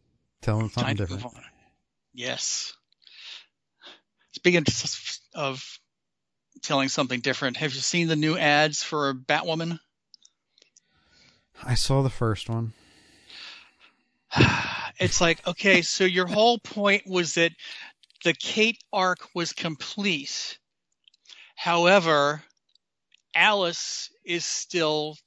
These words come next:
Speaker 2: the antagonist.
Speaker 1: Yep.
Speaker 2: So what kind of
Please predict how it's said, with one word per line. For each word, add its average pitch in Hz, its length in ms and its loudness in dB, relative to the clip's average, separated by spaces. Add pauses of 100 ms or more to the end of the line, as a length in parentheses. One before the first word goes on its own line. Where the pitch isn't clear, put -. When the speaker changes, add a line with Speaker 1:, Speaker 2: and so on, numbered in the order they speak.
Speaker 2:
the 175 160 -2
antagonist. 185 1080 -4
Speaker 1:
Yep. 117 220 0 (840)
Speaker 2:
So 180 340 2
what 190 240 -2
kind 302 220 2
of 226 80 2